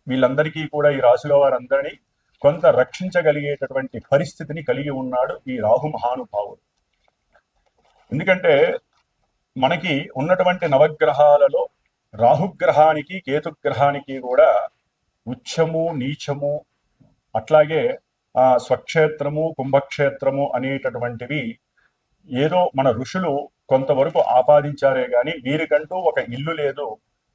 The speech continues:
వీరికంటూ ఒక సంస్థానము లేదు.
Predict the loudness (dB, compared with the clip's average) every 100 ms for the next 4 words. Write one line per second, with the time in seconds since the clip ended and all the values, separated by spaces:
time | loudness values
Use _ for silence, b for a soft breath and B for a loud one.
0 | _ -4 -2 0 0 0 0 0 0 -4
1 | _ _ 2 6 8 6 0 _ -8 -4
2 | -4 -6 0 4 4 2 -4 -4 -6